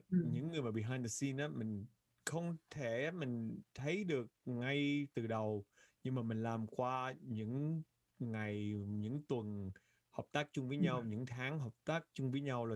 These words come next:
Speaker 2: từ từ nó, nó ra những cái, um, những cái chuyện nó xảy ra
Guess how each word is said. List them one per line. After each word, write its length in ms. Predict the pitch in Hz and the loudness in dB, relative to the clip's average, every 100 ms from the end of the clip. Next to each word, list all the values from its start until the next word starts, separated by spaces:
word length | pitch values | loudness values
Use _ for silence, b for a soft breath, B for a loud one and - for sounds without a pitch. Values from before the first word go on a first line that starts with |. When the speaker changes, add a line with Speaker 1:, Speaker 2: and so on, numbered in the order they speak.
| - | -2
Speaker 2:
từ 120 | 107 | -4
từ 160 | 113 107 | -2 -2
nó, 140 | 117 139 143 - - _ 156 | 0 0 -2 -10 -20 _ -2
nó 80 | |
ra 160 | 147 143 | 2 2
những 240 | 123 113 | 0 -2
cái, 400 | 113 170 175 180 175 - - _ - | 0 2 2 0 -4 -14 -20 _ -2
um, 560 | 120 117 113 110 110 - _ - - | 0 0 -4 -4 -6 -10 _ -18 -6
những 180 | 123 131 | -2 0
cái 120 | 170 | 0
chuyện 240 | 131 117 | 0 0
nó 80 | 143 | -2
xảy 300 | 143 - 131 | -2 0 0
ra 300 | 156 147 139 | 2 4 2